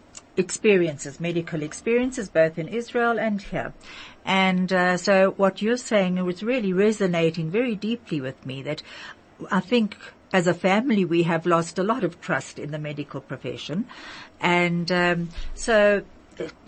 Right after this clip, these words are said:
it's actually very exciting to hear that there's a new group of physicians coming through.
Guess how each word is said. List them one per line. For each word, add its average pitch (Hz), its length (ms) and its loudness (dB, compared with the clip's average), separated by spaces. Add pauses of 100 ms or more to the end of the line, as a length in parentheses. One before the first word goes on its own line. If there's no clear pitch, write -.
(180)
it's 202 240 -6
actually 214 320 -6
very 208 220 -2
exciting 180 680 -2
to 160 120 -10
hear 156 240 -4
that 156 180 -8
there's 156 220 -2
a 156 80 0
new 175 460 0
group 170 420 -2
of 156 140 -4
physicians 160 840 -6 (280)
coming 202 380 2
through. 139 520 -6